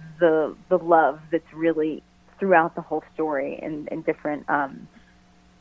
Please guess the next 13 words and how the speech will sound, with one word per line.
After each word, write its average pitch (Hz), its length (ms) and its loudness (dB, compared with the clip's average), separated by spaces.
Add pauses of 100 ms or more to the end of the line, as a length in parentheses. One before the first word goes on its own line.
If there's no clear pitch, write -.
(400)
different 160 320 -4
characters 151 520 0 (100)
for 160 100 -2
different 156 360 -6
reasons. 151 600 -8
And, 151 220 -4
and 151 360 -4
it's - 160 -10
like, 160 160 -2
I 156 60 2
hope 170 260 -2
that - 140 -6
they, 151 320 -2